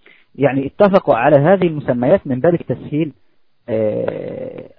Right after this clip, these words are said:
على الناس. تمام كده؟ طيب،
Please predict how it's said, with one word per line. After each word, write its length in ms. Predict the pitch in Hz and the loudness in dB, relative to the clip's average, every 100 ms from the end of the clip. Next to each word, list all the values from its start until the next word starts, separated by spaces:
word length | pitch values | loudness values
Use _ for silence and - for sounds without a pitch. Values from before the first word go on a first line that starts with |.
| _ | _
على 180 | - 156 | -2 0
الناس. 500 | 139 120 107 - - _ _ _ _ - _ _ _ _ _ _ - | 0 -2 -6 -14 -20 _ _ _ _ -20 _ _ _ _ _ _ -4
تمام 220 | 123 151 | -2 0
كده؟ 240 | 156 185 - _ _ _ _ _ _ _ - _ _ _ _ _ _ _ _ _ _ _ _ _ _ _ _ _ _ _ _ _ _ _ _ _ _ _ _ _ | 2 2 0 _ _ _ _ _ _ _ -20 _ _ _ _ _ _ _ _ _ _ _ _ _ _ _ _ _ _ _ _ _ _ _ _ _ _ _ _ _
طيب، 160 | - 117 | -8 -8